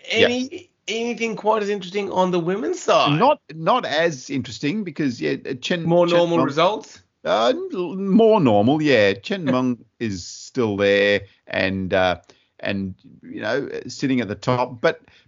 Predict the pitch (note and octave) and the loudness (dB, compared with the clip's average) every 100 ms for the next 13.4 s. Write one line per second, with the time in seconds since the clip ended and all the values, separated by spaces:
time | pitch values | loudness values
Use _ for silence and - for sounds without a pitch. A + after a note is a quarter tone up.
0 | - E3 - _ _ _ _ - F#3+ B3 | 0 0 0 _ _ _ _ -2 -2 -2
1 | - G#3 D#3+ C3 C#3+ B2+ A#2+ G2+ - A#2+ | -4 0 2 2 0 -2 0 -2 -4 -6
2 | A2+ G#2 B2 C#3 A#2 G#2 G2 G#2 E3 G3 | -6 -4 -4 -6 -4 0 0 -2 -6 -6
3 | E3+ A#2 G2+ A2 B2 B2+ F2+ D2+ F2 E3+ | -4 -4 0 0 0 0 0 -2 -4 -8
4 | - - - G#2 A2+ A#2+ F#3 A3 G3+ D#3 | -12 -16 -8 -6 -4 -4 -6 -4 -6 -6
5 | - A2 A2+ G#2+ - - A2+ A2 - _ | -6 -4 0 0 -2 -4 -2 -2 -6 _
6 | _ - G#2+ B2 A#2+ A2 G#2 G2+ A2+ A#2+ | _ -8 -2 0 2 2 0 2 2 2
7 | A#2+ A#2+ G#2+ A#2 A2 A#2 - G2 F2+ F#2+ | 0 -8 -4 0 2 0 -4 -6 -6 -10
8 | - - G#2+ F#2 G2 G2+ G2+ G2 F2 F2 | -12 -8 -4 -2 -2 -2 2 2 4 0
9 | - G#2+ A2+ G#2+ G2+ F2+ G2 G2+ G2 - | -2 -2 0 0 -2 -4 -2 -2 -4 -10
10 | _ _ F#2+ F2 A2+ A2 G2 F#2 E2+ G#2+ | _ _ -10 -6 -2 -2 -4 -6 -2 -2
11 | F#2+ F#2 - _ - F#2 A2+ A2+ A#2 F#2+ | -2 -4 -10 _ -12 -2 0 0 -2 -2
12 | E2+ - G#2+ F#2+ F2+ F2+ - D#2+ E2 D2+ | -4 -4 -4 -4 -2 -2 -4 -12 -10 -6
13 | G2+ F2+ C2+ C#3 | -2 0 0 -4